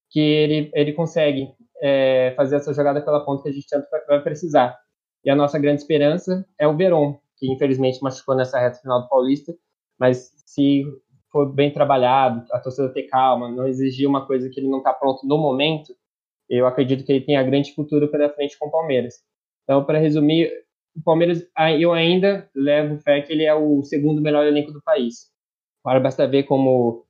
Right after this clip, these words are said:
se, com Lux-, se vai ser com o Luxemburgo mesmo, ele consegue, é, consiga trabalhar bem as virtudes e esconder as deficiências que o elenco tem.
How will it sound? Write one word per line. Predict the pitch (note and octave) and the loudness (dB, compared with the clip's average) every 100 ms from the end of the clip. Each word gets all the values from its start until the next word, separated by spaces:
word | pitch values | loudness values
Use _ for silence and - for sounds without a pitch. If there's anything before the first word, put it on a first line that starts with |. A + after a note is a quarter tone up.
| _ _ _ - | _ _ _ -4
se, | C3+ B2+ B2 A#2+ A#2 | 0 2 2 0 -2
com | C#3 C#3 | 0 0
Lux-, | C3 - | 0 -2
se | C3 | 2
vai | C3 | 2
ser | C3 D3 | 2 2
com | C#3 | 2
o | |
Luxemburgo | C3+ C#3 B2 B2+ B2+ | 0 0 2 2 2
mesmo, | C3+ D3 D3+ D#3 C3 | 2 2 0 -4 -2
ele | C3+ C#3 | -2 -2
consegue, | D3 D3 C#3 | -4 -2 -2
é, | B2+ - C3 | -2 -2 -2
consiga | C3 C#3 C3+ C3+ C3+ C3 B2+ A#2 - - _ _ _ _ | -2 -8 -6 -2 2 2 2 -2 -10 -12 _ _ _ _
trabalhar | D#3 D3 D#3 D3+ | -2 2 2 2
bem | D3+ D3+ | 2 2
as | C#3+ | 0
virtudes | D3+ - D#3+ F#3+ - - _ _ _ - | -4 0 0 0 -4 -20 _ _ _ -8
e | |
esconder | C3+ D#3 C#3+ C#3+ | -4 -2 2 2
as | C#3+ | 2
deficiências | D3 D3 C#3 C#3 B2+ - | 0 -2 -4 -4 -4 -4
que | C#3+ | 0
o | |
elenco | C3+ B2+ C#3+ | 0 0 -4
tem. | - G#2+ | -12 -16